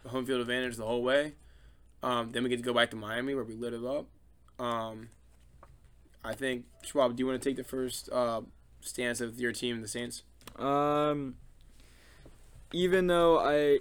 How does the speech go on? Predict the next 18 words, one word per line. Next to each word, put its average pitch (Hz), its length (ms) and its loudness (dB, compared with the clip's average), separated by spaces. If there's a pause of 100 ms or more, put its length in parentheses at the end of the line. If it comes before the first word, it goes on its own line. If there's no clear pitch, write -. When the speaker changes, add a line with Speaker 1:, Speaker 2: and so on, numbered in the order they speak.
Speaker 2:
even 170 260 0
though 180 140 4
I 170 60 4
have 160 200 0
the 147 60 -2
Saints 143 380 0
making 135 340 -2
the 143 80 -4
Super 143 280 -2
Bowl, 156 320 6 (1400)
I 127 160 -2
don't 135 320 -2
have 135 300 -2
them 117 180 0
as 117 160 0
a 113 80 -4
viable 113 420 -4
threat. 107 380 -10